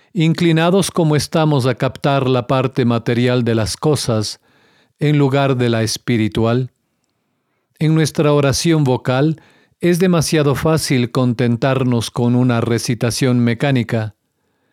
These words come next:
sin cuidar de dirigir nuestro corazón a Dios. Por eso debemos estar siempre vigilantes y alerta.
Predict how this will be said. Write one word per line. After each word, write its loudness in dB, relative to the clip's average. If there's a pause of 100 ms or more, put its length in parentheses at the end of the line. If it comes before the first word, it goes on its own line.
(480)
sin 0
cuidar 0
de -2
dirigir 0
nuestro -2
corazón 0
a 0
Dios. -2 (2000)
Por 2
eso 2
debemos 2
estar -2
siempre 0
vigilantes -2
y 0
alerta. 0